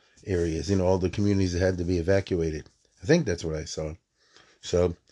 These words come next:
that's an interesting combination of American <laughs> religion with Jewish current crises. <clears throat> But anyway, um, I wanna say a few words, as I did the other day, uh,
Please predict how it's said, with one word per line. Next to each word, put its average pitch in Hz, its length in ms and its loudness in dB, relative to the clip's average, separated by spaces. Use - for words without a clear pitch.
that's 87 160 -6
an 98 120 0
interesting 98 420 -2
combination 92 680 0
of 82 140 -2
American 95 680 0
<laughs> - 220 -16
religion 98 540 0
with 85 360 -4
Jewish 98 460 0
current 98 360 -2
crises. 104 600 0
<clears throat> - 260 -10
But 123 140 0
anyway, 113 440 4
um, 101 320 -2
I 139 40 2
wanna 151 180 8
say 143 180 4
a 117 60 0
few 156 180 2
words, 139 460 4
as 117 140 -4
I 117 60 -2
did 113 220 -2
the 117 120 2
other 120 180 2
day, 117 340 4
uh, 101 480 -2